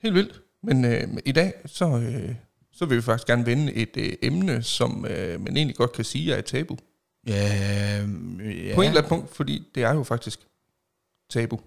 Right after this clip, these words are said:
Speaker 2: Ja.
Speaker 1: vi gerne vil snakke om.
Speaker 2: Ja.
Speaker 1: Og det er fordi, at det er nok nogle ting, man ikke vender så meget i hverdagen, netop på grund af, at det er noget, man ikke har lyst til at snakke om.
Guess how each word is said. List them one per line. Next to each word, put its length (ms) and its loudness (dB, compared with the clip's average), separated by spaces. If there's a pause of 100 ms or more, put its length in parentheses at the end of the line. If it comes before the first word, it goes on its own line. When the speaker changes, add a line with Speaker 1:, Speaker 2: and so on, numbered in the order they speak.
(140)
Speaker 2:
Ja. 120 4 (180)
Speaker 1:
vi 100 -10
gerne 120 -2
vil 80 -10
snakke 220 -8
om. 60 -10 (200)
Speaker 2:
Ja. 220 -2 (680)
Speaker 1:
Og 180 -2
det 80 6
er 40 -2
fordi, 440 -2
at 440 -2 (520)
det 200 2
er 120 2
nok 260 -2
nogle 140 -2
ting, 280 -4
man 120 -2
ikke 180 -4 (360)
vender 300 0
så 120 -6
meget 360 -2
i 60 -8
hverdagen, 420 0
netop 380 0
på 80 -4
grund 220 0
af, 40 0
at 60 -4
det 80 -6
er 120 0
noget, 260 0
man 140 -2
ikke 120 -4 (500)
har 100 -6
lyst 200 -2
til 60 -6
at 40 -4
snakke 240 -6
om. 100 -10